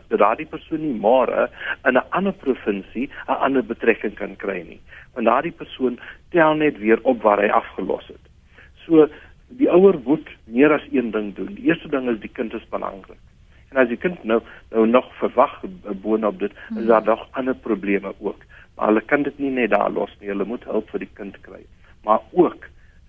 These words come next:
Speaker 1: sien dat hierdie persone, eh, die, die, die, die wet, eh, die volle wet, eh,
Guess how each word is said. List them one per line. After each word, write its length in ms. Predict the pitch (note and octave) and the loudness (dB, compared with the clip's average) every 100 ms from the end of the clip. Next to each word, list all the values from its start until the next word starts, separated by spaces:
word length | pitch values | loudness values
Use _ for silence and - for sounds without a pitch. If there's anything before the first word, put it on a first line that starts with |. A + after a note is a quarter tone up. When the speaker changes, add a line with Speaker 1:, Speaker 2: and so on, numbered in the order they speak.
| _ - - - | _ -20 -20 -8
Speaker 1:
sien 260 | C3 A#2+ A#2 - - | -6 -6 -8 -20 -8
dat 160 | G2+ | -6
hierdie 360 | G2 G#2 C#3 D#3 | 0 2 4 2
persone, 720 | D3+ B2+ - B2+ A2 F#2 F#2 - - - | -2 -2 -2 -2 0 0 -4 -8 -20 -16
eh, 180 | G#2+ G#2+ G#2 | -4 -2 0
die, 140 | A#2+ | 0
die, 160 | G#2+ G#2+ | 2 0
die, 220 | G2+ G#2 | 0 -4
die 140 | G2+ F#2+ | -4 0
wet, 260 | G#2+ - - - _ _ | 0 0 -14 -20 _ _
eh, 160 | G#2+ G#2 - | -2 -2 0
die 120 | A2 | -6
volle 320 | - F3 C#3+ G2+ | 2 4 4 4
wet, 200 | G2 - - - _ _ | -2 -4 -16 -20 _ _
eh, 320 | - G2+ - | -8 -4 -2